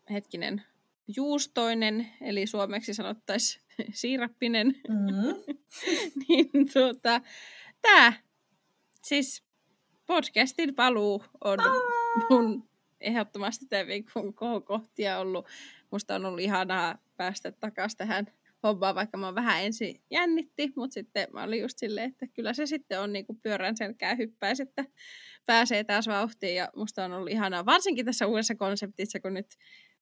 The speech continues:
Speaker 1: oikeesti vaihdetaan kuulumisia enemmän vielä Julian kanssa, niin se on ollut tosi kivaa ja piristävää, ja ootan oikein innolla, että, että päästään kommunikoimaan taas meidän kaikkien kuulijoiden kanssa ja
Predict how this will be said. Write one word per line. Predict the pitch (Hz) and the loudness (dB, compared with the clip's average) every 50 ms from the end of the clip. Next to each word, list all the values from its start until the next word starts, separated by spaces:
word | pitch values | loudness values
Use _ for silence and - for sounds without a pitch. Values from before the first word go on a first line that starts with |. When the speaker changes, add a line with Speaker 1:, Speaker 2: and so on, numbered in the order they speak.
| _ - | _ -4
Speaker 1:
oikeesti | 294 392 349 - 294 330 320 - 320 262 - - - 214 - - 233 | -4 -4 0 2 2 0 2 -2 -4 -4 -4 -8 -14 -16 -12 -10 -4
vaihdetaan | 220 233 240 240 254 254 - 240 262 - | 0 0 0 0 0 -2 -2 -2 -2 -2
kuulumisia | - 330 330 277 220 233 214 220 233 185 180 | -2 -2 -2 0 0 0 -2 -2 -2 -4 -4
enemmän | - 196 202 190 185 185 180 - | -4 -4 -6 -6 -6 -8 -10 -8
vielä | - 185 202 190 | -8 -6 -4 -4
Julian | 190 202 202 196 190 190 - | -4 -4 -4 -4 -6 -6 -6
kanssa, | - - - 226 - - 202 | -6 -6 -6 -6 -6 -6 -4
niin | 196 208 220 - _ _ _ - - - - - _ - _ _ _ | -4 -6 -6 -8 _ _ _ -16 -16 -16 -16 -20 _ -20 _ _ _
se | - 208 | -8 -6
on | 202 196 | -6 -4
ollut | 175 185 214 - | -6 -8 -8 -8
tosi | - 220 - 220 208 | -8 -6 -6 -6 -8
kivaa | - - 180 196 196 190 185 | -8 -8 -6 -4 -4 -2 -2
ja | 180 214 | -4 -6
piristävää, | 220 - 190 - 196 220 220 - - 196 175 185 185 180 | -6 -6 -6 -6 -6 -8 -8 -6 -8 -6 -4 -2 -2 -2
ja | - 196 208 - _ _ - - - - - - _ _ - | -2 -4 -4 -6 _ _ -20 -20 -20 -20 -20 -20 _ _ -2
ootan | 214 214 202 208 196 190 | 0 0 0 0 -2 -2
oikein | 180 190 196 - 180 170 180 185 185 | -4 -6 -2 -2 -2 -2 0 -2 -4
innolla, | 185 180 180 190 185 180 | -8 -8 -6 -6 -4 -4
että, | 208 220 - 214 220 214 - _ _ _ _ _ _ _ _ _ _ _ _ _ _ _ _ _ _ _ _ _ _ _ _ _ - 214 | -4 -2 -2 -2 -2 -2 -6 _ _ _ _ _ _ _ _ _ _ _ _ _ _ _ _ _ _ _ _ _ _ _ _ _ -6 -6
että | 208 - | -6 -2
päästään | - 214 214 226 220 - 208 202 208 202 202 208 - 214 - - - - - | 0 0 0 0 0 2 2 2 2 0 -2 -8 -10 -14 -14 -16 -18 -16 -2
kommunikoimaan | - 262 247 240 233 226 226 220 226 214 214 214 214 208 214 | 0 2 2 4 2 2 0 0 0 -2 0 0 0 0 -2
taas | 226 208 202 - - - | -2 -2 -2 -2 -2 -2
meidän | 220 214 214 196 | -2 0 0 0
kaikkien | 196 - 226 - - - - - | -2 -6 -10 -10 -12 -16 -12 -6
kuulijoiden | 339 349 359 339 302 285 294 285 269 262 262 247 | -4 -2 -2 -2 -2 -2 0 0 0 0 0 -2
kanssa | 240 233 220 214 226 226 - 202 | -2 -2 -2 -2 -4 -4 -4 -4
ja | 202 202 202 | -2 -2 -2